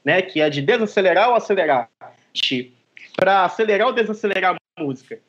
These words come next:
Então, cara, seja no Geleia da Philips, no Garrard da Gradiente, ou no,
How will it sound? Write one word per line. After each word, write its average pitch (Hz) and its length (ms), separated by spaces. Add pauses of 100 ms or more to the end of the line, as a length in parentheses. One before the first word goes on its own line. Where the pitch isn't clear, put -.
(180)
Então, 269 360
cara, 185 600 (220)
seja 240 300
no 240 180
Geleia 190 540
da 165 100
Philips, 139 760
no 226 200
Garrard 214 600
da 208 160
Gradiente, 180 920 (240)
ou 226 200
no, 233 320